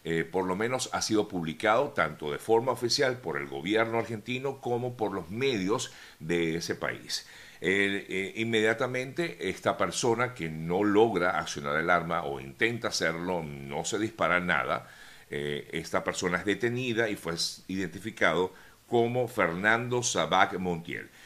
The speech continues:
quien es un joven o una persona, un hombre de treinta y cinco años de edad, de origen brasileño y quien tiene, eh,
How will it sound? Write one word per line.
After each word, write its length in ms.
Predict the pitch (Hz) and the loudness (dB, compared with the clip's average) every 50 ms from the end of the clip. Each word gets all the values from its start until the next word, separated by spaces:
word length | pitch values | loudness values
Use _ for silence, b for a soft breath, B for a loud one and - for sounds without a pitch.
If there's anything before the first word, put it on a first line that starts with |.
| B B B | B B B
quien 200 | - 80 76 76 | -6 -4 -2 -2
es 260 | 80 73 - - - | -2 -4 -4 -6 -4
un 320 | 104 98 95 95 95 90 87 | -4 -4 -2 -2 0 -2 -2
joven 560 | 82 - 110 107 104 101 92 101 107 113 117 | -2 0 2 4 4 4 4 2 -2 -2 -2
o 140 | 85 78 76 | -2 0 0
una 340 | 76 76 80 85 85 82 - | 0 0 0 -2 -2 -2 -2
persona, 460 | 73 73 - - 113 101 92 90 87 | -6 -8 -4 -2 0 0 0 0 0
un 160 | 82 82 90 | 0 0 0
hombre 320 | 90 87 87 82 95 95 | 0 -2 -2 -2 -2 0
de 60 | 87 82 | 0 0
treinta 360 | - - 85 78 73 - - | 0 -2 -4 -4 -4 -6 -8
y 100 | 76 71 | -6 -6
cinco 500 | - - 117 127 127 120 - 98 85 80 | -6 -6 -6 -6 -8 -6 -4 -2 2 2
años 200 | 80 82 85 85 | 2 0 0 -2
de 120 | 82 82 82 | -2 -2 2
edad, 340 | 95 117 127 131 139 131 B B B B B B | 4 6 6 6 6 2 B B B B B B
de 140 | - 82 85 | -2 2 4
origen 520 | 82 82 92 92 90 - 107 101 95 87 80 | 4 4 2 0 -2 -2 -4 -2 -2 0 0
brasileño 800 | 82 80 80 - - 85 80 87 98 107 113 107 107 110 117 110 | 0 0 0 -2 -4 -4 -4 -2 -2 -2 -4 -4 -4 -6 -6 -6
y 180 | - 98 92 82 | -6 -6 -8 -6
quien 280 | - 90 85 80 82 - - 90 90 - | -4 -4 -4 -4 -6 -8 -10 -10 -8 -6
tiene, 480 | - 131 147 131 95 80 82 82 76 B B B B B B B - | -4 -2 0 0 0 0 -2 -4 -4 B B B B B B B -2
eh, 640 | - 87 87 87 87 82 80 80 78 78 78 76 76 | 0 2 2 2 2 0 0 -2 -6 -8 -8 -8 -10